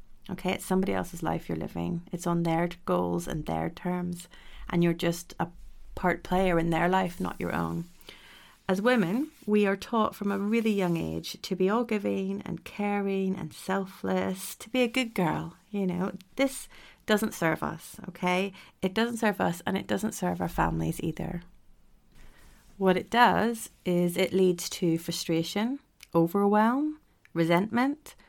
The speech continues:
and unhappiness. So often as mums, we are told to practice self-care or go meditate,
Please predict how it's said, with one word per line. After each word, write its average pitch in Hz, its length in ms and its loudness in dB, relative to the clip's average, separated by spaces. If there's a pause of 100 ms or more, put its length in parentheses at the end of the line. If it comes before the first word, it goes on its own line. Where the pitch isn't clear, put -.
(280)
and 196 300 2
unhappiness. 247 880 -4 (580)
So 247 260 4
often 202 500 4
as - 160 -6
mums, 175 480 4
we 175 160 2
are 175 60 2
told 208 580 2
to 180 320 2
practice 180 420 -2
self-care 147 880 -6 (380)
or 156 180 0
go 226 160 6
meditate, 160 720 2